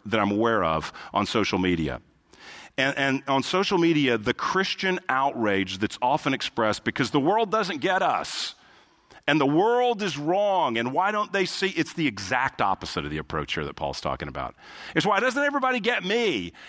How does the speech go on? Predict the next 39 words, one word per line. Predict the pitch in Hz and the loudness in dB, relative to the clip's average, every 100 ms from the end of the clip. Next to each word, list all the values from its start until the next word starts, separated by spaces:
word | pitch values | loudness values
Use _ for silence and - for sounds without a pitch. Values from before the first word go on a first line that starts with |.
| - | -4
and | 180 175 | -4 -2
us?" | 220 226 135 - | 0 0 -2 -2
And | 156 160 | -2 -2
it's | - | -2
worst | 123 127 190 214 - | -4 0 0 0 -2
of | 139 | 0
all | 127 | 0
when | 123 | 0
it's | 120 - | -2 -2
tied | 131 117 | 0 0
to | 117 | -2
politics | 143 139 123 110 92 - | 0 0 0 -2 -2 -2
and | 160 | -2
our | 180 190 | 0 0
point | - 214 202 | -2 -2 -2
of | 151 | -2
view, | 196 180 | 0 2
which | 143 185 | 2 0
represents | 170 170 147 151 - | 0 0 0 -2 -2
Jesus | 120 151 139 131 - - - - | -2 0 2 0 -2 -8 -8 0
politically. | 165 156 165 143 123 185 - - _ - _ _ - - - - | 2 4 2 0 0 0 -4 -20 _ -20 _ _ -20 -20 -20 -8
Why | - 190 | 0 2
doesn't | 254 233 247 | 2 0 0
everybody | 233 220 220 | 0 0 0
get | 175 220 196 | 0 -4 0
this? | 180 - | -2 0
Instead | 175 170 - 240 | -2 -2 -2 0
of | 247 | 0
saying, | 185 226 202 175 - - - | -2 -2 0 -2 -4 -14 -4
"Hey, | 254 190 | -4 -2
how | - 254 | -2 0
about | 330 277 | 0 0
I | 233 185 | 0 -2
seek | - 226 165 | -4 -6 -4
to | 202 | -2
understand | 165 185 165 - 170 165 185 175 | 0 0 -2 -2 -2 0 0 0
some | 147 | 0
other | 123 113 | 2 0
people | 98 120 98 87 76 | -2 -2 -2 -2 -6